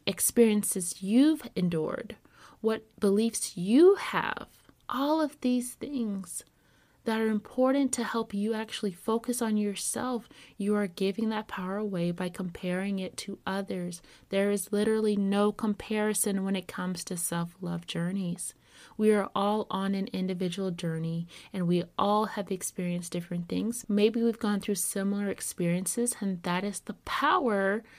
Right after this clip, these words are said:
of owning things so that you can help others heal and get through that next step. But other than that, we have to focus on our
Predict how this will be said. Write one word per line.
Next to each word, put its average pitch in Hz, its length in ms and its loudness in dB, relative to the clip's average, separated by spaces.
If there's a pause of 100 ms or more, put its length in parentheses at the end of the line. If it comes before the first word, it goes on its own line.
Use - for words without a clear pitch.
(320)
of 208 260 0
owning 240 480 6
things 180 420 -2
so 196 120 -2
that 185 260 -2
you 202 80 2
can 202 180 -2
help 196 240 -4
others 190 440 -4
heal 220 400 0
and 196 120 -2
get - 280 -4
through 208 260 -2
that 202 220 -6
next 190 320 -8
step. 277 520 -6 (420)
But 214 140 0
other 311 300 2
than 226 280 4
that, 226 400 0
we 233 100 2
have 277 280 0
to 240 100 0
focus 233 480 -4
on 196 180 -4
our 175 160 -2